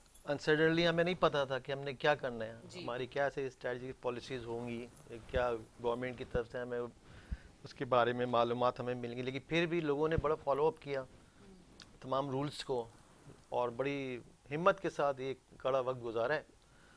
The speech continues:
Speaker 1: और ऐसा भी आया कि,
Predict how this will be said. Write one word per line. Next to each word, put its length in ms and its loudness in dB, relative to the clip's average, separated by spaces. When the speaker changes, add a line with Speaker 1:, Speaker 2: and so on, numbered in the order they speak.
Speaker 1:
और 520 0
ऐसा 260 4
भी 220 2
आया 280 4
कि, 280 0